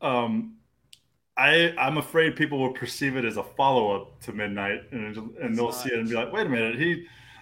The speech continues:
Speaker 1: he did Midnight, <laughs> now he's doing this." Uh, but, uh, <clears throat> that's the only qualm I have with it. But a lot of people can't even tell the difference.
Speaker 2: That's
Speaker 1: Um,
Speaker 2: great. No, I do have
Speaker 1: so
Speaker 2: to stop you so we can ask you a real quick question for one of
Speaker 1: Yeah.
Speaker 2: our good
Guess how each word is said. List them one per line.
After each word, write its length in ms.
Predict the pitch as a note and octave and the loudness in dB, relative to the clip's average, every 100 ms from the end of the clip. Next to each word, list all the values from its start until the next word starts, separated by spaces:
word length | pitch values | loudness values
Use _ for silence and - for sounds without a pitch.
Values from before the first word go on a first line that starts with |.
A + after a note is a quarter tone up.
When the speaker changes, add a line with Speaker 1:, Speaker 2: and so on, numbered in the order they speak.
| _ _ _ | _ _ _
Speaker 1:
he 80 | C#3 | 2
did 160 | G#3 F3+ | 6 8
Midnight, 340 | G3+ - C#3 | 8 10 8
<laughs> 0 | |
now 140 | C#3 - | 8 6
he's 220 | - D#3 | 6 2
doing 280 | C#3 F3 D#3+ - | 2 4 4 0
this." 220 | D3+ - - - - - - - - | -6 -8 -10 -8 -8 -10 -18 -16 0
Uh, 200 | B2+ B2+ | 4 6
but, 220 | B2+ C3 | 6 8
uh, 320 | B2+ A2+ A#2+ - - D#3 | 8 6 4 -4 -6 -4
<clears throat> 240 | C3 - | -4 4
that's 220 | E3+ F#3+ | 6 6
the 80 | A3 | 6
only 140 | G3+ | 6
qualm 280 | F3 D#3+ D3 | 8 8 8
I 60 | A#2 | 8
have 180 | B2 A#2 | 6 6
with 100 | G#2+ | 2
it. 120 | G#2 | 4
But 140 | B2+ | 6
a 60 | B2+ | 6
lot 220 | D3 D#3 | 8 4
of 60 | B2+ | 2
people 240 | A#2+ G#2+ G2+ | -2 -4 -4
can't 260 | - A2+ | -4 -4
even 160 | G#2 F#2 | -4 -4
tell 160 | G#2 | -4
the 80 | F#2+ | -6
difference. 460 | F2+ F#2 G#2+ - - _ _ _ _ _ | -8 -8 -6 -6 -10 _ _ _ _ _
Speaker 2:
That's 180 | F#2+ F#2 | -10 -10
Speaker 1:
Um, 60 | F2+ | -10
Speaker 2:
great. 240 | A2+ G2+ - _ _ _ | -14 -18 -20 _ _ _
No, 160 | D3 F3 | -4 0
I 40 | F3 | 0
do 140 | F#3 | 0
have 80 | A3 | -2
Speaker 1:
so 160 | G#3 E3+ | -2 -6
Speaker 2:
to 80 | - - _ - | -10 -20 _ -16
stop 360 | - F#3+ G#3 | -4 -2 -2
you 160 | G#3+ G#3 | -4 -10
so 120 | F#3 | -8
we 80 | F3 | -8
can 100 | D#3 | -6
ask 220 | D3+ C#3+ | -8 -6
you 80 | D3 | -8
a 40 | |
real 180 | C3+ D#3 | -8 -10
quick 180 | F3+ D#3 | -10 -10
question 360 | D#3+ C#3+ D#3 | -10 -8 -10
for 300 | C3+ C3 B2+ B2 | -10 -10 -8 -8
one 140 | B2+ | -8
of 60 | F#2 | -8
Speaker 1:
Yeah. 60 | |
Speaker 2:
our 60 | A#2+ | -8
good 280 | C3 C#3 | -10 -12